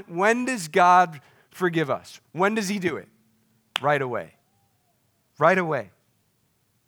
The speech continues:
When should we forgive our spouse? Right away. Forgiveness is a choice. It's not a feeling. Heather didn't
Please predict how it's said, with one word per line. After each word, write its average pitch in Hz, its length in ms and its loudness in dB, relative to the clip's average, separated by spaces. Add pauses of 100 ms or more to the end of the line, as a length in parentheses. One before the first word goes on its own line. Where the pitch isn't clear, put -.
(320)
When 160 380 -4
should 156 200 -10
we 143 200 -6
forgive 127 360 -8
our 117 120 -4
spouse? - 600 -10 (460)
Right 120 260 0
away. 104 280 -12 (1400)
Forgiveness 180 640 -4
is 147 180 -14
a 143 80 -8
choice. 131 640 -10
It's 110 160 -16
not 135 160 -2
a 123 60 -6
feeling. 120 580 -12 (260)
Heather 180 500 0 (300)
didn't 160 420 -4